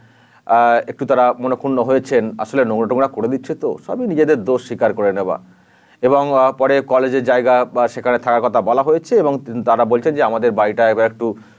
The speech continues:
জলটা নেমেছে, শুকিয়ে টুকিয়ে সেখানে তিরপল দিয়ে আমরা সেখানে থাকছি। এই কথাগুলো শুনলেও কিন্তু টনক নড়ে যাওয়ার মতো, সরকারের, সরকারের টনক নড়ে যাওয়ার মতো। সে এই মানুষগুলো সত্যি কীভাবে রয়েছে, নিষ্পাপ মানুষগুলো,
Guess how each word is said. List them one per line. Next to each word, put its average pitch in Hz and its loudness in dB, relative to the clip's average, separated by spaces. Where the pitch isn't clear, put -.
জলটা 110 2
নেমেছে, 135 -2
শুকিয়ে 117 -6
টুকিয়ে 120 -2
সেখানে 110 -2
তিরপল 107 -2
দিয়ে 98 0
আমরা 95 0
সেখানে 95 -10
থাকছি। - -12
এই 156 2
কথাগুলো 196 0
শুনলেও 175 2
কিন্তু 180 0
টনক 165 2
নড়ে 123 2
যাওয়ার 120 2
মতো, 107 -2
সরকারের, 104 -2
সরকারের 165 0
টনক 165 -2
নড়ে 113 -2
যাওয়ার 101 2
মতো। 95 -2
সে 123 -2
এই 127 0
মানুষগুলো 131 0
সত্যি 151 -6
কীভাবে 151 -4
রয়েছে, 107 -2
নিষ্পাপ 110 -2
মানুষগুলো, 113 -4